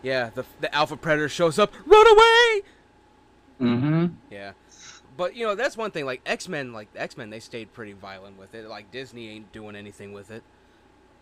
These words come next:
Speaker 1: Like, the comic books, um, there's, like, one scene, I think it was during them owning, owning the comic books, where Kitty Pryde actually uses her ability to go through someone and actually grabs Emma Frost's heart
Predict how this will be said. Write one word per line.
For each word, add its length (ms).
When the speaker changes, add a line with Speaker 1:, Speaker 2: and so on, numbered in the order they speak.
Speaker 1:
Like, 140
the 40
comic 300
books, 380
um, 420
there's, 260
like, 180
one 220
scene, 240
I 60
think 160
it 20
was 160
during 420
them 200
owning, 440
owning 260
the 60
comic 300
books, 180
where 220
Kitty 320
Pryde 420
actually 440
uses 340
her 140
ability 460
to 80
go 200
through 280
someone 280
and 160
actually 260
grabs 460
Emma 220
Frost's 440
heart 340